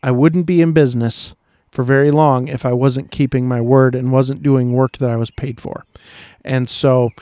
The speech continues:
that kinda sets the client at ease a little bit with the prepay billing by the month. But I've started doing something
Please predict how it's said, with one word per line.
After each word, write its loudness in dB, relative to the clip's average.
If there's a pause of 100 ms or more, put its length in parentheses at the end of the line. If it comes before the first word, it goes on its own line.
(360)
that -2
kinda 2
sets -2
the -2
client 0
at -12
ease 0
a 0
little 2
bit 2
with 0
the -2
prepay 0
billing 0
by 0
the -2
month. -4
But -6
I've -4
started 0
doing 4
something -4